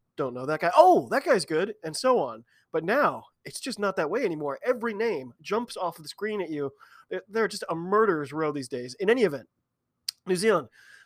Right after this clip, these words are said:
looked very good to start, with Mo'unga getting three before that many minutes had even gone by. And I recalled last week when he missed in that exact same position.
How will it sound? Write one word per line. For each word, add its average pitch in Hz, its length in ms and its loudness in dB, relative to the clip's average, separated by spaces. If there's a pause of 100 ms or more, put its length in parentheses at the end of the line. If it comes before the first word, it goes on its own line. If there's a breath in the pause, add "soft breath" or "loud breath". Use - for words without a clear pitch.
looked 175 160 -2
very 208 340 4
good 170 160 0
to 143 80 -10
start, 147 340 0
with 143 120 -6
Mo'unga 165 520 2
getting 156 240 -2
three 233 380 -6
before 170 360 -4
that 170 140 0
many 165 140 -2
minutes 156 240 -6
had 143 100 -8
even 143 200 -4
gone 135 200 -4
by. 151 340 2 (360 soft breath)
And 165 100 -2
I 165 60 0
recalled 226 400 0
last 277 300 -2
week 127 180 -6
when 143 100 -8
he 156 100 -6
missed 185 280 -2
in 165 80 -6
that 156 140 -2
exact 175 300 -4
same 180 180 -2
position. 170 440 -2